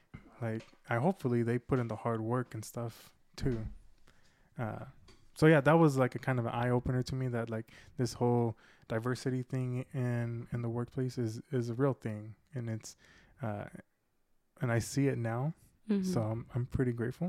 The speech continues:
Speaker 1: and continue to work hard.
Speaker 2: Yeah, definitely. <laughs> What did you do? <laughs> Sorry. We have a, we have a needy dog around here. <laughs>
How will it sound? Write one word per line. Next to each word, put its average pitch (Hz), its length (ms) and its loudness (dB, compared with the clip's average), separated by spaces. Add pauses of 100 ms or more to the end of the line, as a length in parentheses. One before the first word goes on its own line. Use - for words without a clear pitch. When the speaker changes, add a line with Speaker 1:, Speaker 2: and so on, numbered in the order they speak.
Speaker 1:
and 117 220 -4 (460)
continue 135 320 0
to 127 80 2
work 127 240 -4
hard. 135 180 -2 (460)
Speaker 2:
Yeah, 170 440 6 (160)
definitely. 170 760 4 (1000)
<laughs> 480 80 10 (340)
What 254 140 -6
did 339 200 0
you - 60 -12 (1700)
do? - 60 0
<laughs> 480 400 2
Sorry. 202 600 4 (360)
We 359 100 8
have 381 200 2
a, 190 260 0 (260)
we 247 80 -4
have 302 100 -4
a 233 140 0
needy 196 340 2
dog 170 380 2
around 160 360 4
here. 202 240 12
<laughs> - 60 -12